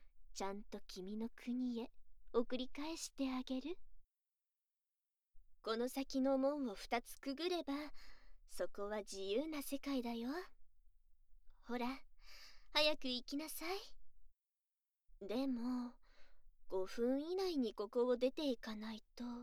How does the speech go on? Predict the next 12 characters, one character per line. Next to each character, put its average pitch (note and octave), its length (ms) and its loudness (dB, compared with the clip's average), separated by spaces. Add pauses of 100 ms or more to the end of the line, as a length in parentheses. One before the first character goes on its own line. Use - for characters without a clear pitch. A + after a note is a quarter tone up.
(800)
門 A3+ 280 4
が F#3 120 -4
閉 - 260 -2
ま G3 120 -4
っ C4 60 -4 (140)
ち D4 100 0
ゃ C4 80 2
う A3+ 100 -2
よ。 A3 180 -4 (3000)
ふ B3 80 -2
ー A3 40 -2
ん、 B3+ 840 -6